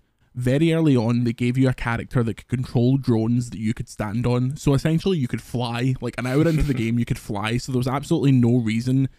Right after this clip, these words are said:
Speaker 1: to engage with any of the kind of play as everyone path up, 'cause you could literally just fly into things,
Speaker 2: <laughs>
Speaker 1: uh, hack them, shoot them, and you're done.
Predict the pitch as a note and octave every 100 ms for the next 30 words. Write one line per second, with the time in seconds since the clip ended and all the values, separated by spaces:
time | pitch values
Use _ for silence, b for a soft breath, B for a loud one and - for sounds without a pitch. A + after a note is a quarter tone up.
0 | _ _ _ - B2+ A#2 A#2+ A#2+ A#2+ -
1 | A#2+ A#2+ B2+ C3 B2 A#2+ A2+ - C#3+ B2
2 | A#2 A#2 A#2+ C3 C#3+ C#3 C3+ C3+ C#3+ -
3 | C#3 D3 E3 - F#3 D#3+ - - - B2+
4 | A#2 A#2 B2 C#3+ D#3 D3 D3+ C#3 F3 D#3+
5 | - D3+ A2+ B2+ - B2 A2+ - C3 B2
6 | C3 - B2+ A#2+ A#2 A#2+ B2+